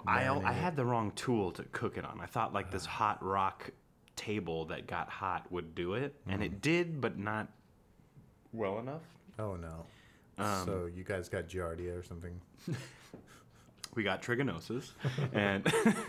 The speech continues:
Speaker 1: <laughs> and, uh, she shit all over my house. <laughs>
Speaker 2: Romantic.
Speaker 1: <laughs> It was then that I realized, "This isn't gonna work out." <laughs>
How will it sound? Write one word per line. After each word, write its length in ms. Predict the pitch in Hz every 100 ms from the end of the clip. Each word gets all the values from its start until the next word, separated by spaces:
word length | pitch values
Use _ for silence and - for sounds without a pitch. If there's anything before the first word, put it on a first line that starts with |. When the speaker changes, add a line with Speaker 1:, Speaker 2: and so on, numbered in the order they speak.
| 202 - - 175 -
Speaker 1:
<laughs> 800 | - - - 277 - - - -
and, 360 | 87 95 101 101
uh, 140 | 101
she 200 | 98 113
shit 360 | - 151 127 -
all 180 | 87
over 200 | 95 95
my 160 | 101 101
house. 420 | 98 120 107 - - - 190 170 214 - 214 - 226 - -
<laughs> 920 | - - - - - - 302 - 226
Speaker 2:
Romantic. 760 | 101 101 98 110 127 - 80 -
Speaker 1:
<laughs> 160 | 135 - - 160 - - - - 214 220 - - -
It 100 | 110
was 220 | 107 110
then 260 | 110 123 117
that 120 | 110
I 60 | 110
realized, 540 | 110 113 87 71 - -
"This 160 | - 165
isn't 240 | 156 -
gonna 160 | 110 95
work 240 | 87 87
out." 300 | 165 165 - 92 - - -
<laughs> 100 | 147